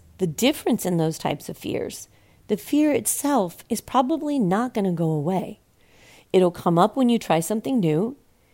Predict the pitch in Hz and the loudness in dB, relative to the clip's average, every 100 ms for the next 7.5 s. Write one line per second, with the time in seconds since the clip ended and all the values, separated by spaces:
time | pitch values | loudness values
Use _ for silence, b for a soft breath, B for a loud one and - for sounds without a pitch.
0 | _ - 185 170 - 170 170 180 180 165 | _ 0 2 2 2 2 4 4 2 -2
1 | 156 139 - - 170 165 170 170 220 240 | -2 -4 -8 -8 -4 -2 -2 0 -2 0
2 | - 165 151 175 247 - 156 175 156 151 | 0 0 2 0 0 -2 -2 0 0 0
3 | 156 233 - b b b b _ 165 180 | -2 -2 -8 b b b b _ 0 0
4 | - - 208 254 220 220 - 156 165 160 | -2 0 2 4 4 2 -2 -2 -2 0
5 | 170 175 190 - 175 175 180 175 165 165 | 2 4 2 0 0 2 2 2 4 4
6 | 151 185 175 170 180 170 170 156 160 156 | 4 2 0 0 -2 -2 -2 -2 -2 -2
7 | 156 233 285 - | -2 -2 -2 -6